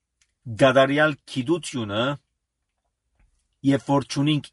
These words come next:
իմաստությունը, այդ մեզի դրված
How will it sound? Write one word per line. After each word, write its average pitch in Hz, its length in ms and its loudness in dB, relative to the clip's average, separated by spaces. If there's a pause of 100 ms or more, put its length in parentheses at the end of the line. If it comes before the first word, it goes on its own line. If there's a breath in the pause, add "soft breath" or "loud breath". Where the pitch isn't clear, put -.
իմաստությունը, 127 1000 0 (1700)
այդ 123 340 2 (180)
մեզի 120 360 -2
դրված 120 520 2